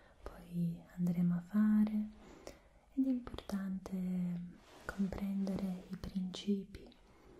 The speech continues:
alla base di questa disciplina e filosofia. Dunque, la, mm,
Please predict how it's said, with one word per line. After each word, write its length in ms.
alla 220
base 500
di 140
questa 1160
disciplina 1040
e 60
filosofia. 840
Dunque, 480
la, 500
mm, 520